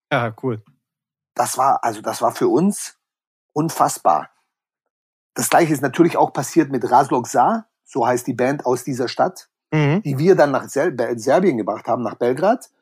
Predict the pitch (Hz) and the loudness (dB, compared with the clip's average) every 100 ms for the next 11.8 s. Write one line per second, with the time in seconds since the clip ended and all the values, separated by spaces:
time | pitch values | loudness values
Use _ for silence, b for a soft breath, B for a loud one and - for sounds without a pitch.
0 | _ _ _ 123 123 127 170 175 175 139 | _ _ _ -4 0 0 2 0 -2 -2
1 | 131 127 123 - 135 - 151 165 - 214 | -4 -4 -6 0 0 2 -2 -2 -2 0
2 | 285 - _ _ _ _ _ _ _ _ | 0 -2 _ _ _ _ _ _ _ _
3 | _ _ - 110 120 131 - 165 - 160 | _ _ -2 2 2 4 4 4 4 0
4 | - 135 131 - 147 139 143 135 123 123 | 2 0 0 0 0 0 -2 0 2 2
5 | 127 120 123 143 - 113 107 98 101 107 | 0 -4 -4 -4 -6 -8 -8 -8 -10 -2
6 | 107 107 139 151 - - - 151 - 117 | -2 0 -2 -4 -8 -8 0 0 0 0
7 | 127 170 - - - _ _ _ _ _ | 0 0 -4 -10 -12 _ _ _ _ _
8 | _ - 107 110 110 - - - 135 135 | _ -8 -6 -4 -6 -10 -14 -12 -4 2
9 | 117 185 - - 139 139 131 127 - 131 | 4 4 0 -2 -2 -2 -2 -2 -4 -4
10 | - 123 - - 175 180 175 190 160 175 | -6 -10 -6 0 0 2 0 -2 -2 -2
11 | 175 b b _ - 135 - | -4 b b _ -4 -4 -4